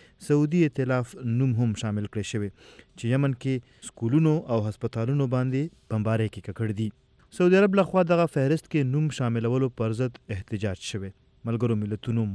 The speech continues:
مشر بان کی مون چې ورته یو شمېر پروګرامونو ته د سعودي لخوا فنډونو تړلو دړکه هم وه، ویلي د دې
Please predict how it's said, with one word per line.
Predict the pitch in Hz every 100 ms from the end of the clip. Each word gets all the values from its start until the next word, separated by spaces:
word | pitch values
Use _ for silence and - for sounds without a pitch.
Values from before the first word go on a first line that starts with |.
| 110
مشر | 120 123 113
بان | 104 104 -
کی | 107
مون | 117 131 120
چې | - - _ - 117
ورته | 113 - 117
یو | 127 131
شمېر | 139 127 -
پروګرامونو | 107 104 110 135 143 123
ته | 127 - - _ -
د | 127 131
سعودي | 147 139 151 170
لخوا | 147 - 147 147
فنډونو | - 117 117 131 139 131 -
تړلو | 107 127 131 120
دړکه | 98 104 101 98 123 113
هم | 143 147
وه، | 147 - _ _ -
ویلي | 123 156 180 170
د |
دې | 143